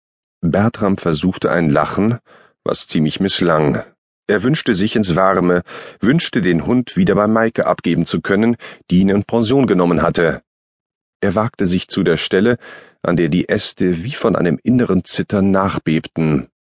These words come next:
Bertram bückte sich, ruckelte und versuchte, das Gestrüpp zur Seite zu schieben.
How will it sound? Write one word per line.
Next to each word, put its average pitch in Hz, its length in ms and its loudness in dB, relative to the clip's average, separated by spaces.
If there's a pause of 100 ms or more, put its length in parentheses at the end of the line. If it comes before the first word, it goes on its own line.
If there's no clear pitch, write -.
(500)
Bertram 98 500 0
bückte 98 360 -4
sich, 117 360 -2 (320)
ruckelte 110 640 0
und 98 200 -2
versuchte, 98 520 -2
das 90 220 0
Gestrüpp - 500 -4
zur - 180 -2
Seite 110 340 0
zu - 140 -4
schieben. 87 440 0